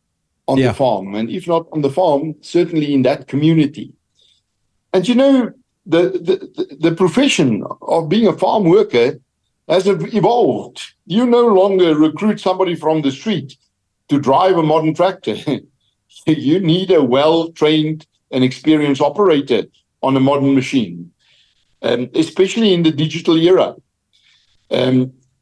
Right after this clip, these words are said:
Speaker 1: and you can see the way farmers are trying to lure each other's workers, uh, to their own farms. Uh, uh, uh, uh, uh, uh,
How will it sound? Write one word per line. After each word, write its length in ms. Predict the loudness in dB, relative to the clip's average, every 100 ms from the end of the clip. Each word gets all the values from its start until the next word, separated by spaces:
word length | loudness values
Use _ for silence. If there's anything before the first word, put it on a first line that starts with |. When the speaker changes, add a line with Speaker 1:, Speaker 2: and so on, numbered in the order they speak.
| _
Speaker 1:
and 200 | -4 0
you 120 | 0
can 200 | 2 2 0
see 260 | 0 0
the 100 | 2
way 300 | 4 4 2
farmers 460 | -2 0 0 0 0
are 240 | 0 -2 -4
trying 440 | -2 0 0 -2 -6
to 300 | -2 -2 0
lure 680 | 0 0 2 2 2 -2 -8 -14 _ _ -10
each 240 | -6 0
other's 440 | 0 2 -2 -4
workers, 920 | -12 -2 2 4 2 0 -2 -6 -20 _ _ _ _ _ _ -2
uh, 240 | 0 2
to 160 | 2 2
their 180 | 4 4
own 180 | 2 0
farms. 800 | 0 0 -2 -8 -18 -18 -20 -20 _ _ -14
Uh, 240 | -4 0
uh, 460 | 2 2 2 0 -2 0 2 2
uh, 180 | 0 -2
uh, 160 | 0 0
uh, 260 | 0 0 0
uh, 40 | 0